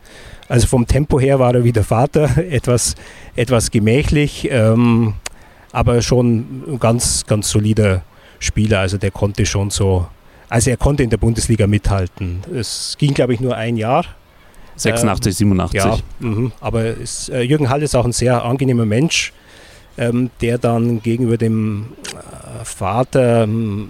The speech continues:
Speaker 1: den Vorteil hatte, ähm, sag mal, die Finanzen etwas besser zu regeln. <laughs>
Speaker 2: Okay, das, da machen wir einen anderen Podcast draus.
Speaker 1: Ja.
Speaker 2: <laughs>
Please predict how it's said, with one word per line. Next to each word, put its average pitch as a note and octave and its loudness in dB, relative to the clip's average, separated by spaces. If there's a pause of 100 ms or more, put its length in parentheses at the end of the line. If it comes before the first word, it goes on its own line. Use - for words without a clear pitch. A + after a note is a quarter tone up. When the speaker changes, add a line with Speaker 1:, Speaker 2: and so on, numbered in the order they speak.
(120)
Speaker 1:
den A2+ -2
Vorteil A#2 0
hatte, A#2 0 (1120)
ähm, A2+ 0
sag A2 -8
mal, A2+ -2
die G#2 -2
Finanzen A2 2
etwas - -4
besser G2+ -2
zu - -8
regeln. F#2+ -8 (400)
<laughs> - -4 (580)
Speaker 2:
Okay, C#3 0
das, G#2+ 0 (180)
da C#3 2
machen D3 0
wir D#3 0
einen C3+ -2
anderen D3+ 0
Podcast - 0
draus. G3 0
Speaker 1:
Ja. F3 2
Speaker 2:
<laughs> - -2